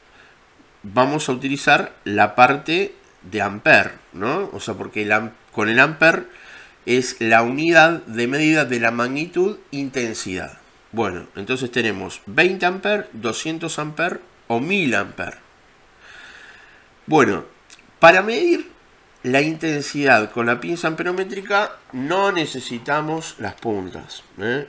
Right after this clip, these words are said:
Esto es para medir tensión, para poder medir continuidad. Bueno, o sea que las puntas no van.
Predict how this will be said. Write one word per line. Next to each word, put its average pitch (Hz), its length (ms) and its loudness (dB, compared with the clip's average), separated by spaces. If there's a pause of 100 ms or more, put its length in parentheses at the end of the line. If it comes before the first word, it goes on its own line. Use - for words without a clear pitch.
Esto 131 540 -6
es 120 80 -12
para 104 220 -4
medir 110 260 -4
tensión, 160 800 -6
para 107 320 -6 (520)
poder 110 280 -2
medir 110 320 -4
continuidad. 147 760 -4
Bueno, 95 320 -8
o 90 40 -10
sea 104 180 -10
que 101 100 -10
las 107 120 -10
puntas 151 600 -8
no 104 340 -4
van. 87 180 -6